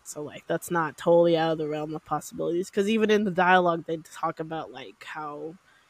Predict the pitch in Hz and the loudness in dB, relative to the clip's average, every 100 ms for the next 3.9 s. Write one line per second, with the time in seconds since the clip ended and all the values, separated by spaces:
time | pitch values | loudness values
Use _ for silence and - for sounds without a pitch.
0 | _ 170 175 170 165 160 160 165 160 160 | _ 2 4 2 0 -4 -4 -4 -6 -6
1 | 151 151 170 160 156 - 170 165 175 165 | -6 -2 -2 0 -4 0 2 4 4 4
2 | 156 165 165 - - - - - 214 269 | 2 0 -2 -6 -16 -16 -14 0 2 2
3 | 190 - 185 165 156 151 - - | -2 -6 -4 -4 -4 -6 -8 -16